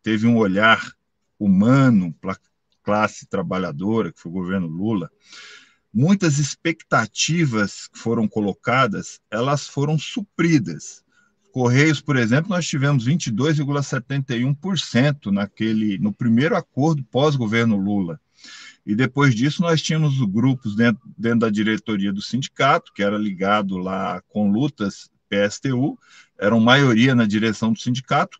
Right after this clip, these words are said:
que começaram a fazer esse tipo de política, não é? É, destrutiva, não era de crítica construtiva ao governo, era destrutiva.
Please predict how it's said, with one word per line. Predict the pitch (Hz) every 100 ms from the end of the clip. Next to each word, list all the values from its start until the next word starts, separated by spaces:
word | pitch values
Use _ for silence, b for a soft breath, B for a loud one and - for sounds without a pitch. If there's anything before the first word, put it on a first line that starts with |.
| _
que | 233 226 330
começaram | - 220 202 - 156 151 175
a | 175
fazer | - 175 117 113 135 160 B B B
esse | 147 170 -
tipo | - 175 -
de | 156
política, | 156 214 156 185 196 - - 92 - b b b b -
não | 92
é? | 113 143 147 165 - 104 104 _
É, | 113 107 104 95 90 101 - _ _ -
destrutiva, | 107 117 170 - 247 - 190 208 160 107
não | 110
era | 175 233
de | 185
crítica | 147 - 160 160 - - 127
construtiva | - 127 - 113 - 117
ao | 110
governo, | 107 92 95 101
era | 143 330
destrutiva. | - - 359 - 170 175 101